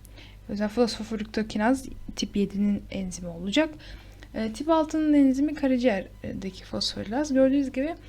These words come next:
kas, karaciğer ve fosfofruktokinaz yani kas ve karaciğer, e, gidiyor. E, McArdle'da zaten, e,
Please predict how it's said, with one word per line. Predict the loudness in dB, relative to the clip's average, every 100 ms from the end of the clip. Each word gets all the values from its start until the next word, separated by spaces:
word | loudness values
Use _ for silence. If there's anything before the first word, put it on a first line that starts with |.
| -20 -20 -20 -10
kas, | 2 2 2 -4 -12 -18 -20 -8 0
karaciğer | 4 4 4 0 0
ve | -4
fosfofruktokinaz | -6 -6 -6 -6 -6 -8 -8 -10 -10 -8 -4 -4 -6 -16 -20 -20 -14 -8
yani | -6
kas | -2 -2 2
ve | 0
karaciğer, | 0 -2 0 0 -2
e, | -4 -8 -10 -12 -16 -20 -16 -16 -16 -20 -20 -20 -20 -20 -20 -16 -4 -2
gidiyor. | 0 4 4 2 -6 -18 -8
E, | 0
McArdle'da | 4 4 6 6 6 4 2 2
zaten, | 2 0 2 0 -2 -6 -18 -20 -20 -10 -2
e, | 0 2 0